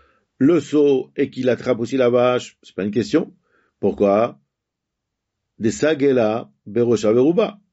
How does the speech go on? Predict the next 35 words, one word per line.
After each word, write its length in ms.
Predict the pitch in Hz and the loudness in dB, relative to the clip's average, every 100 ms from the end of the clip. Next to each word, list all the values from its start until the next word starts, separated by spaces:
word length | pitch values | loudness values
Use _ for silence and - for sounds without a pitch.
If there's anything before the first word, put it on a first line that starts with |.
| _ _ _ | _ _ _
Donc 140 | - 73 | -18 -14
ça 80 | |
suffit 320 | 85 104 123 131 | -10 -6 -4 0
que, 80 | |
euh, 480 | 139 131 123 135 139 | 2 4 4 2 2
il 140 | 98 104 | -2 -4
vienne 220 | 127 127 | -2 -2
maintenant 480 | 104 104 135 123 123 | -4 -4 -2 -2 -4
à, 40 | |
à 100 | 110 101 | -4 -4
rentrer 260 | 104 117 | -2 -2
sa, 240 | 107 113 104 | 0 0 0
sa, 260 | 107 104 | 0 0
la, 180 | 101 101 104 | 2 -2 -4
la, 540 | - 95 98 98 101 98 | -8 -6 -4 -2 0 0
la 160 | 98 | 0
tête 240 | 98 117 117 | 0 0 0
et 60 | |
la 80 | 117 | -2
majorité 240 | 117 120 104 | -2 -2 -4
de 40 | |
son 120 | 131 | -6
corps. 320 | 170 131 - _ _ - - _ _ _ - | -2 -2 -4 _ _ -20 -20 _ _ _ -6
Et 340 | 139 175 190 | -2 0 0
là, 760 | 156 135 131 131 117 135 123 131 | 0 -2 -2 -4 -4 -4 -4 -4
kitiba, 600 | - 123 123 123 120 123 | -6 -6 -2 0 2 2
et 180 | 131 190 | 2 2
là, 380 | 170 135 123 123 | 0 -2 -4 -6
la 120 | 123 | -6
question 340 | 120 127 135 180 | -4 -4 -4 -6
qui 140 | 165 | -4
se 100 | 160 | -4
pose 240 | 135 165 143 | -2 0 2
là, 300 | 135 131 120 | 2 0 -2
ici, 640 | 110 151 185 131 127 127 | -6 -6 -2 0 0 -4